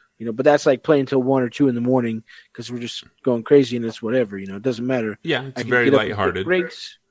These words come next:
Speaker 1: go get a drink, whatever, you know, that I need some water. Whereas this is like, "Okay, I gotta pay attention. What are we doing? Gotta listen.
Speaker 2: What's
Speaker 1: The
Speaker 2: around the
Speaker 1: story.
Speaker 2: corner?
Speaker 1: What's around this corner? Do I really wanna go in there? 'Cause that room looks
Speaker 2: Yeah,
Speaker 1: messed
Speaker 2: wh-,
Speaker 1: up. I don't
Speaker 2: why
Speaker 1: wanna
Speaker 2: did the
Speaker 1: go in
Speaker 2: music
Speaker 1: there."
Speaker 2: change all of a
Speaker 1: <laughs> Right.
Speaker 2: sudden? What am I walking into?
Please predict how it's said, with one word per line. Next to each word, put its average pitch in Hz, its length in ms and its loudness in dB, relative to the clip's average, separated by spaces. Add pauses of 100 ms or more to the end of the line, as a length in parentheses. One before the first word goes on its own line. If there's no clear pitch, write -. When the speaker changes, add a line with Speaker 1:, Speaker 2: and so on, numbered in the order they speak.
(100)
Speaker 1:
go 143 120 4
get 131 140 0
a 120 60 -2
drink, 175 480 4
whatever, 160 420 8
you 151 120 6
know, 143 280 6
that 135 80 4
I 131 60 0
need 151 220 2
some 135 140 -6
water. 151 340 0 (640)
Whereas 143 180 4
this 185 200 8
is 147 120 -6
like, 135 120 4
"Okay, 127 220 -2
I 120 80 0
gotta 131 180 -2
pay 165 180 0
attention. 160 580 -4
What 151 320 2
are 151 40 4
we 135 100 2
doing? 160 420 0
Gotta 135 180 -2
listen. 147 400 -2 (300)
Speaker 2:
What's 139 180 -2
Speaker 1:
The 131 60 2
Speaker 2:
around 113 200 0
the 160 60 2
Speaker 1:
story. 160 160 2
Speaker 2:
corner? 180 500 -2 (440)
Speaker 1:
What's 147 200 -8
around 147 140 2
this 139 160 -4
corner? 185 440 2
Do 151 200 0
I 131 40 6
really 160 400 4
wanna 180 220 0
go 180 200 0
in 175 80 0
there? 175 240 0
'Cause 135 160 -10
that 143 120 0
room 156 380 0
looks 139 460 0 (720)
Speaker 2:
Yeah, 135 140 -2
Speaker 1:
messed 147 200 2
Speaker 2:
wh-, 160 60 -4
Speaker 1:
up. 165 160 -2
I - 120 -12
don't 131 60 -6
Speaker 2:
why 143 120 4
Speaker 1:
wanna 147 60 2
Speaker 2:
did 147 160 2
the 113 40 0
Speaker 1:
go - 60 2
in - 80 4
Speaker 2:
music 180 240 2
Speaker 1:
there." 165 80 -2
Speaker 2:
change 185 320 0
all 175 160 -2
of 175 80 -2
a - 20 0
Speaker 1:
<laughs> 170 40 0
Right. 202 80 6
Speaker 2:
sudden? 170 500 -2
What 147 160 2
am 135 100 0
I 110 80 0
walking 104 400 -4
into? 190 640 0